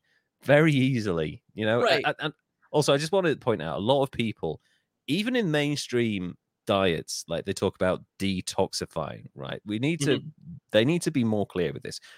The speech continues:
Speaker 1: What they're saying is, you're not eating processed stuff, you need to flush your system. What they're not talking about is, and they, some people do, they use the word toxins. You do not have toxins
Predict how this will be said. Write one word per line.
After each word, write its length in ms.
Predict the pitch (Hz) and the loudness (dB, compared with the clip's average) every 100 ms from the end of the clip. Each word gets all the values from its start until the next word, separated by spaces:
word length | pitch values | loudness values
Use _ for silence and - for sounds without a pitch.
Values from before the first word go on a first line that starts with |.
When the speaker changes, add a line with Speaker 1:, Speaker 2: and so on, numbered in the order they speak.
| - - | -16 2
Speaker 1:
What 160 | 151 | 4
they're 100 | 151 | 6
saying 380 | 135 131 110 101 | 4 6 6 6
is, 180 | 90 87 - _ _ _ _ _ | 2 0 -6 _ _ _ _ _
you're 160 | 101 | 0
not 180 | 117 123 | 2 2
eating 200 | 104 92 | 0 -4
processed 460 | - 98 - 95 - | 2 2 2 -2 2
stuff, 300 | 95 90 - | 2 2 0
you 80 | 90 | -6
need 160 | 90 | -6
to 60 | - | -8
flush 280 | - 90 - | -4 -4 -4
your 60 | - | -6
system. 340 | - - 80 - _ _ - | -6 -6 -10 -12 _ _ -4
What 200 | 113 - | -2 2
they're 100 | 135 | 2
not 320 | 135 208 - | 6 4 2
talking 440 | - 180 185 - 98 | 0 2 4 2 2
about 320 | 85 87 - - | 2 2 -4 -8
is, 200 | 98 - 107 | -8 -6 -8
and 140 | 101 | -4
they, 100 | 104 | -4
some 240 | - 175 | 0 0
people 240 | - 117 104 | 0 -2 4
do, 400 | 226 233 185 160 | 8 8 6 4
they 120 | 123 | 0
use 200 | 110 104 | 0 -2
the 60 | 95 | 0
word 200 | 98 95 | 0 0
toxins. 640 | - 107 - 82 73 69 - _ _ | 0 0 -2 -8 -8 -10 -14 _ _
You 160 | 120 180 | -6 0
do 140 | 254 | 2
not 220 | 240 233 | 2 2
have 240 | - 165 147 | 0 -2 -2
toxins 880 | - 233 202 - 117 87 87 - | -2 -2 -2 -2 0 0 -2 -6